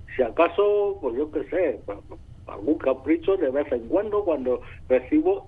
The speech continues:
si recibo, <laughs> a, a una liquidación al año. De manera que, ¿qué lugar ocupamos?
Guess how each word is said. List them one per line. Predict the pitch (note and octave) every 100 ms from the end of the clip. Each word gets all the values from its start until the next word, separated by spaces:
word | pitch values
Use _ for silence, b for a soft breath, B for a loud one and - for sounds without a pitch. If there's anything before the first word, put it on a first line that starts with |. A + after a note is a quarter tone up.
| -
si | A#2+
recibo, | A#2 A#2+ - E4 A3+ - B B -
<laughs> | - D3+ B2 A#2+ - -
a, | - -
a | B2 -
una | C3+ D3+ C#3
liquidación | B2+ - B2 B2+ B2+ D3 C#3+
al | A#2+
año. | C3+ E3+ C#3 - - - B B B B -
De |
manera | G3+ B3+ C#4+ C#4+
que, | F#3 C3 - - - - - - - - - - - -
¿qué | G#3+
lugar | G#3+ E3 D#3 D3
ocupamos? | - A2 - A#2 -